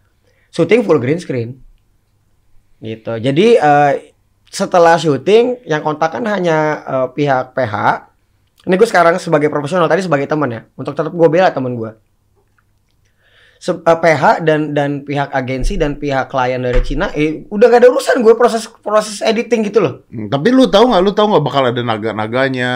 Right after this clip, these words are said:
Speaker 2: bakal ada orang nari di belakang, eh, cahaya kuning itu, lu
Speaker 1: Tahu.
Speaker 2: tahu nggak? Tahu.
Speaker 1: Tapi tidak tahu akan
Speaker 2: <clears throat>
Speaker 1: jadi sedetail angle itu.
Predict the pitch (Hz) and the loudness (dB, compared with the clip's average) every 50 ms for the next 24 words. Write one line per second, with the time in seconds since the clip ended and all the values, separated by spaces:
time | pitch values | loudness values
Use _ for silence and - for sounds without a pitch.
0 | 123 120 113 - - 110 110 110 107 110 110 113 110 104 107 110 107 110 110 104 | -4 -4 -4 -4 -4 -4 -4 -2 -2 -2 -2 0 -2 -2 -2 -2 -4 -4 -4 -6
1 | 101 104 101 104 101 - 117 107 110 110 101 82 101 104 107 104 104 107 107 101 | -6 -4 -4 -4 -2 -2 -4 -6 -6 -8 -8 -8 -6 -4 -4 -4 -4 -4 -6 -6
2 | - 78 80 _ _ _ _ _ _ - 107 95 107 113 113 113 110 101 110 113 | -8 -12 -18 _ _ _ _ _ _ -8 -6 -6 -4 -4 -4 -4 -4 -4 -6 -6
3 | 107 107 107 113 131 135 127 - 131 127 131 - 196 220 208 160 - 127 98 - | -6 -6 -6 -6 -8 -8 -8 -8 -8 -4 0 2 4 4 4 4 2 0 -2 -6
4 | - _ _ _ - 147 143 120 98 - 160 165 214 233 226 208 180 175 147 - | -12 _ _ _ 2 2 2 2 2 0 0 0 0 -2 0 0 0 0 2 2
5 | 170 180 214 190 175 165 185 175 165 165 160 160 185 180 - - 214 202 190 180 | 2 2 4 2 0 0 -2 0 0 0 0 -2 -4 -6 -4 -4 0 2 4 6
6 | 180 175 175 - - _ _ _ - 139 131 - 180 175 180 - - 196 190 190 | 6 4 2 -2 -10 _ _ _ -14 -10 -6 -6 -6 -6 -6 -4 0 2 2 4
7 | 185 185 - - - _ - 165 165 160 160 160 156 151 - - | 4 2 0 -2 -8 _ -2 0 2 2 2 2 0 -4 -8 -12